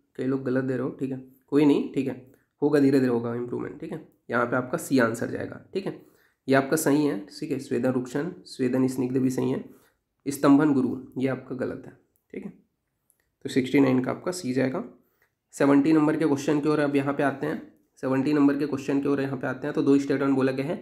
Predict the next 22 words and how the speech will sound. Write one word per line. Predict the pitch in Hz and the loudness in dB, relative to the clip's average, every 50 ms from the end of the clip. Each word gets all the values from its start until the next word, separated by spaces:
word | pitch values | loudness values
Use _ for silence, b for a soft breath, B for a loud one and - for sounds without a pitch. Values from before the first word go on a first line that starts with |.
| B B B B B B - | B B B B B B 0
पहला | 135 139 165 175 | 2 4 4 4
स्टेटमेंट | 156 - 165 156 165 160 160 | 2 0 0 0 2 2 2
बोला | 156 151 151 151 | 2 2 2 2
गया | 151 156 | 0 0
है | 160 | 0
कि | 165 175 | -2 0
पांडु | - 135 131 135 139 151 156 | 0 2 2 4 4 4 4
रोग | 160 160 160 | 2 2 0
संतर्पण | - 147 135 131 131 131 - - 151 147 | 0 -2 -2 0 -2 -2 -2 0 0 2
जन्य | 143 147 139 143 139 | 2 4 4 2 2
रोग | 131 117 117 120 | 2 0 -2 -4
है। | 131 - - - _ _ _ _ _ _ _ _ _ _ _ _ _ _ _ _ _ _ _ _ _ _ _ _ | -8 -12 -14 -16 _ _ _ _ _ _ _ _ _ _ _ _ _ _ _ _ _ _ _ _ _ _ _ _
सेकंड | - 147 139 165 165 | -2 0 2 2 0
स्टेटमेंट | 160 - 175 160 165 165 160 | 0 0 -2 0 0 2 4
बोला | 160 156 151 151 | 4 2 2 0
गया | 147 156 | 0 0
है | 170 | 0
नापुंसकता | 160 139 131 139 135 135 - - - - 156 156 | 0 0 2 0 0 0 -2 -4 -6 -6 -6 -4
संतर्पण | 156 156 135 127 131 131 135 143 143 | -2 -2 -2 -2 -2 -2 0 2 2
जन्य | 139 139 131 127 123 | 4 4 2 2 0
रोग | - - - | -2 -4 -6
है। | - - | -8 -14